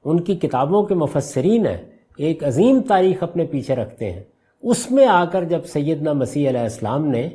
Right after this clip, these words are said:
इस तरह की बिदात पर तनकीद शुरू की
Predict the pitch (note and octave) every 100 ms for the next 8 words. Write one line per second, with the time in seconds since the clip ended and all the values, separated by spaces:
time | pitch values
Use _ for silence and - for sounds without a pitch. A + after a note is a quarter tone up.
0 | - _ _ - G#3+ - A#3+ A#3+ A#3+ A3+
1 | F3+ E3 D#3 E3 - E3+ - D3 A#2 D3
2 | C#3+ - C#3+ B2 G2+